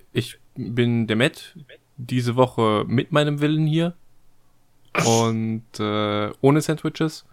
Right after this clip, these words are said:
dafür aber auch ohne D-C-P-Erfahrung außer zweitausendfünfzehn. Aber,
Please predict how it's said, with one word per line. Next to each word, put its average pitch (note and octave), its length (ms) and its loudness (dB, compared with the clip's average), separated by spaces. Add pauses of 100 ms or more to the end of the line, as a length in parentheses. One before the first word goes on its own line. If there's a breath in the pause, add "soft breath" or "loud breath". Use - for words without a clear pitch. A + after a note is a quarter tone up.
(260)
dafür C#3 400 10
aber B2+ 120 10
auch B2+ 160 8
ohne A#2 240 2
D-C-P-Erfahrung G2 920 -2
außer F#2+ 380 -8
zweitausendfünfzehn. - 1600 -10 (760 loud breath)
Aber, G#2+ 260 -2